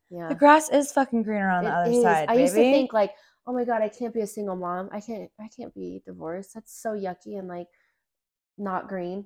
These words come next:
Speaker 1: on that side." But it's <laughs> actually, there's flowers growing
Speaker 2: Dude,
Speaker 1: too.
Speaker 2: it's, like, dead ass greener, <laughs> actually.
Speaker 1: It's,
Speaker 2: It's a whole other
Speaker 1: it's a
Speaker 2: shade of
Speaker 1: whole
Speaker 2: fucking
Speaker 1: ass
Speaker 2: green.
Speaker 1: golf course over
Speaker 2: <laughs>
Speaker 1: here
Speaker 2: Oh
Speaker 1: on the
Speaker 2: God. Oh
Speaker 1: beach.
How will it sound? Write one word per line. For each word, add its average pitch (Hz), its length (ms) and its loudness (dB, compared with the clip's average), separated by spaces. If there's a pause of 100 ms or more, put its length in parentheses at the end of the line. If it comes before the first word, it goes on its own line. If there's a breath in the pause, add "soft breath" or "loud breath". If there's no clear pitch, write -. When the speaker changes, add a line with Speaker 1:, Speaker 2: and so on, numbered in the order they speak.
Speaker 1:
on 220 140 -8
that 214 220 -8
side." 233 440 -6
But 190 100 -8
it's 190 200 -14
<laughs> 185 520 -8
actually, 202 220 -4 (360)
there's 269 180 -4
flowers 254 460 6
growing 196 340 0
Speaker 2:
Dude, - 80 -16 (180)
Speaker 1:
too. - 60 -
Speaker 2:
it's, 247 160 6
like, 294 260 8
dead 214 200 12
ass 214 300 12
greener, 180 640 2
<laughs> - 40 -10
actually. 196 300 6
Speaker 1:
It's, 247 280 4
Speaker 2:
It's 294 100 12
a 330 80 12
whole 359 240 12
other 339 100 12
Speaker 1:
it's 294 100 8
a - 20 10
Speaker 2:
shade 269 160 12
of 262 60 12
Speaker 1:
whole 339 120 12
Speaker 2:
fucking 302 220 12
Speaker 1:
ass - 40 4
Speaker 2:
green. 220 180 12
Speaker 1:
golf 311 280 12
course 214 300 4
over 214 280 8
Speaker 2:
<laughs> 233 40 10
Speaker 1:
here 233 360 10 (320 loud breath)
Speaker 2:
Oh 277 140 12
Speaker 1:
on 262 80 10
the 254 60 12
Speaker 2:
God. 233 320 12
Oh 226 40 12
Speaker 1:
beach. 302 100 8